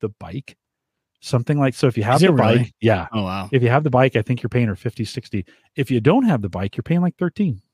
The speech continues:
Speaker 1: So it's a great, you can do some of the s-, you don't have a leaderboard. You know, there's some functionality that doesn't work um, across that.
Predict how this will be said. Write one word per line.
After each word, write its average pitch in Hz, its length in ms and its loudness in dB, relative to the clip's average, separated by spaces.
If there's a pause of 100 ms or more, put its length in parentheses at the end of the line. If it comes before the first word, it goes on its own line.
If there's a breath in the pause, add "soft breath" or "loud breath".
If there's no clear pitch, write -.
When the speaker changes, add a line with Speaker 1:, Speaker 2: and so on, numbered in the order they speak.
(380)
Speaker 1:
So 151 160 2
it's 139 100 -2
a 139 60 -4
great, 147 340 2
you - 60 -20 (260 soft breath)
can 120 80 -6
do 156 160 6
some 170 220 2
of 175 60 2
the - 40 0
s-, 156 180 -4
you 151 80 2
don't 156 120 4
have 170 120 2
a 180 60 4
leaderboard. 131 800 4 (260)
You 139 120 -6
know, 123 80 -4 (180)
there's 131 160 -6
some 147 220 -4
functionality 107 720 2
that 92 140 -4
doesn't 95 320 -2
work 92 340 -8 (760 soft breath)
um, 110 260 -2
across 107 380 -2
that. 107 120 -4